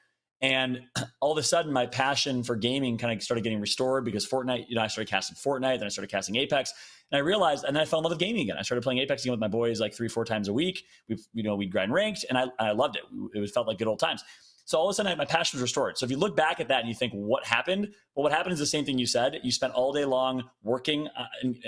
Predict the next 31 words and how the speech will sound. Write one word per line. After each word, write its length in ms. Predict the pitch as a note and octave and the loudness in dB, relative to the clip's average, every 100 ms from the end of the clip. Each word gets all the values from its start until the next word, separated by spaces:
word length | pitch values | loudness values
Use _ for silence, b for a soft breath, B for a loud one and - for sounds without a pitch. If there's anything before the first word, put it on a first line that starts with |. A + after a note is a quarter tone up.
| - | -6
in 180 | A#2+ A#2+ | -4 -2
your 80 | A#2 | -2
full-time 320 | C#3 C3+ C3 | -2 0 0
job 280 | A2+ B2+ - | 2 2 2
on 100 | E3 | 0
gaming, 420 | E3+ F3+ G3 G3+ B B | 0 0 0 -4 B B
and 120 | C3+ C3+ | 0 0
then 120 | C3+ | 2
all 180 | C3 C3 | 2 2
night 240 | B2+ C#3+ - - | 2 0 -4 -4
gaming 380 | A2+ C3+ E3 F#3 | 0 0 0 0
'cause 120 | C3 | 0
you 80 | A#2+ | 2
like 200 | B2 A2+ | 2 2
gaming 360 | C3 D3 F#3+ | 0 0 0
and 80 | F3 | 0
your 80 | B2 | 2
whole 120 | C3+ | 2
life 200 | C3+ C#3 | 2 0
is 100 | A#2 | 0
gaming, 360 | B2 C3+ F3+ E3+ | 0 2 2 0
and 80 | B2+ | 0
then 160 | B2 | 0
you 140 | A#2+ A#2 | 0 0
get 160 | B2 | 0
burnt 180 | B2 A#2+ | 0 2
out, 160 | A#2+ A2 | 0 0
just 160 | G#2+ | -2
like 140 | G#2 G2+ | -2 -2
you 40 | |
said. 340 | - C#3 A2+ | 2 2 2